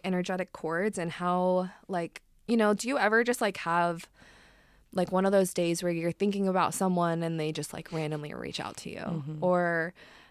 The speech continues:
Speaker 1: um, you're literally talking about someone and, like, five minutes later they walk into the room. You're like, "Okay,
Speaker 2: Mm-hmm.
Speaker 1: all right."
Speaker 2: Do you wanna know what that is called?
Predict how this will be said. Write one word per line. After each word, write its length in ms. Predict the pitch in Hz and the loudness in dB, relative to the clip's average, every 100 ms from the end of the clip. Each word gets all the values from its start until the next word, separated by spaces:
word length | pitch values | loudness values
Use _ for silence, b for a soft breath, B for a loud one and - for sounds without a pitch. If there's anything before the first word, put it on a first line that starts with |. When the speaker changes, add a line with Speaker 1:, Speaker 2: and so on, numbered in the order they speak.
| - | -4
Speaker 1:
um, 500 | 180 185 160 - 196 | -2 0 -2 -6 -10
you're 160 | 208 185 - _ - | -2 -2 -2 _ -2
literally 300 | 214 220 214 | 2 4 4
talking 340 | 202 196 190 185 | 2 -2 -2 -2
about 240 | 175 165 | 0 -2
someone 380 | - 175 165 160 | -2 -2 -2 -4
and, 120 | 160 | -6
like, 180 | 151 147 | -8 -6
five 280 | - 160 160 | -2 0 0
minutes 260 | 151 143 | -4 -4
later 220 | 156 - | -6 -6
they 140 | - 160 | -4 -4
walk 240 | 90 - | -4 -6
into 180 | - - | -10 -12
the 80 | - | -14
room. 200 | - 85 - | -12 -12 -10
You're 80 | - | -10
like, 160 | - - _ _ 160 | -12 -16 _ _ -10
"Okay, 340 | 165 - 185 - | -10 -10 -14 -10
Speaker 2:
Mm-hmm. 260 | 185 156 160 | -8 -6 -4
Speaker 1:
all 80 | 160 | -4
right." 280 | 156 165 - B B B B | -6 -8 -12 B B B B
Speaker 2:
Do 80 | 202 | 0
you 60 | |
wanna 120 | 190 175 | 2 2
know 100 | 156 | 0
what 80 | |
that 140 | 156 151 | -4 -6
is 140 | 147 | -6
called? 360 | - 151 156 165 | -8 -10 -10 -12